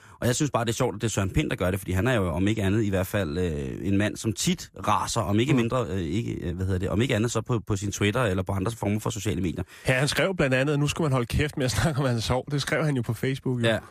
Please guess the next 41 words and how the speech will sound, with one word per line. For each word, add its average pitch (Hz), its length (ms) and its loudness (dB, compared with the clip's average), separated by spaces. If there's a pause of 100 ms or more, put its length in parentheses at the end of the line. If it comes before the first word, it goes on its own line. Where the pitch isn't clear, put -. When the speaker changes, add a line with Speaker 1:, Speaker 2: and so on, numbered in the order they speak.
(180)
Speaker 1:
han 117 100 2
var 117 80 4
træt 104 260 0
af 98 120 2
det. 104 120 0
Men - 340 -12
Speaker 2:
Men - 60 0
Speaker 1:
jeg 147 60 4
Speaker 2:
der 143 60 2
er 135 40 2
Speaker 1:
tænker, 156 160 4
Speaker 2:
noget, 175 40 2 (120)
han 123 180 -4
kan, 131 100 -4
ikke? 143 180 -4
Speaker 1:
der 131 60 0
er - 0 -
Speaker 2:
Han 131 80 2
Speaker 1:
noget, 139 120 2
Speaker 2:
er - 20 2
jo 135 40 2
Speaker 1:
han 139 60 2
Speaker 2:
ikke 156 100 -4
kun 139 200 -4
vred. 104 200 -4 (300)
Speaker 1:
der 127 80 2
er 123 80 2
noget, 135 180 0
han 139 120 -2
kan. 98 220 -2
Og 120 140 0
jeg 123 160 0
ved, 151 280 0
at, 110 220 -2
øh, 151 100 0
inde 139 180 2
bag 120 140 -2
glasøjet, 107 520 0
der 127 60 0
banker 117 380 0
der 110 160 0